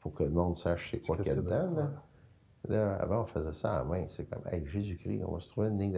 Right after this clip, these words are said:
Speaker 1: de, une ligne d'étiquetage, là. » Puis au lieu de prendre soixante-quatorze bénévoles pour recoller des étiquettes sur des millions,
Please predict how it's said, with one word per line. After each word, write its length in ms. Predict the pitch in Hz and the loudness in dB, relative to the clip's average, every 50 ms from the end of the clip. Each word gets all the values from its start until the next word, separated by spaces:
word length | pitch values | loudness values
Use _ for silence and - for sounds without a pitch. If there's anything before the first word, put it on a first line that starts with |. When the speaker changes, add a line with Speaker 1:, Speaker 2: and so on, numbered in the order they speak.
| 80 78 - - | 0 0 -2 -4
Speaker 1:
de, 140 | - 82 80 | -2 -2 -2
une 160 | 78 80 85 | 0 0 0
ligne 140 | 95 98 92 | 0 0 2
d'étiquetage, 640 | 90 82 - - - - - - - - - 85 - | 0 0 -2 -2 -4 -2 0 0 2 2 0 -2 -2
là. » 140 | - 92 - - - - - - - - - - - - - - - | -2 -4 -4 -6 -12 -20 -20 -20 -20 -20 -20 -20 -20 -20 -20 -20 -20
Puis 140 | _ - - | _ -2 0
au 60 | 78 | 2
lieu 160 | 80 90 95 | 4 2 2
de 60 | 95 - | 2 4
prendre 360 | - 92 98 98 92 82 82 | 4 4 4 6 4 4 2
soixante-quatorze 880 | 80 - - 101 - - 117 117 113 - - 85 - - 107 107 101 98 | 2 2 2 2 4 4 0 0 2 2 2 4 6 6 6 6 6 4
bénévoles 600 | 92 87 85 82 80 85 92 110 113 110 107 101 | 4 6 6 6 6 6 6 6 6 6 2 0
pour 200 | - - 85 82 | 0 0 2 4
recoller 440 | 85 80 82 - 92 87 92 104 107 | 2 2 4 4 4 6 6 6 4
des 240 | 104 107 85 82 | 4 2 2 2
étiquettes 420 | 90 85 - - - - 110 113 113 | 0 0 -2 -2 2 4 4 4 2
sur 140 | - - - | -4 -4 0
des 160 | 71 85 85 | 2 2 4
millions, 640 | 85 92 95 104 110 107 110 110 117 123 127 120 | 4 4 4 4 6 8 8 8 8 8 6 4